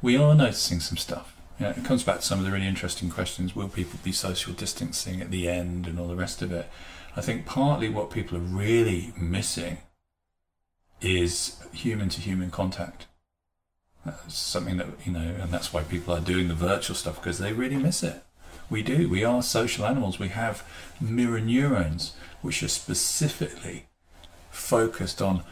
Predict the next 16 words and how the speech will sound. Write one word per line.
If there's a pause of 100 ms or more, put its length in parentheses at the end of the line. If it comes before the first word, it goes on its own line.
(160)
how
we
can
feel
part
of
a
gang
so
they'll
accept
us,
not
throw
us
out.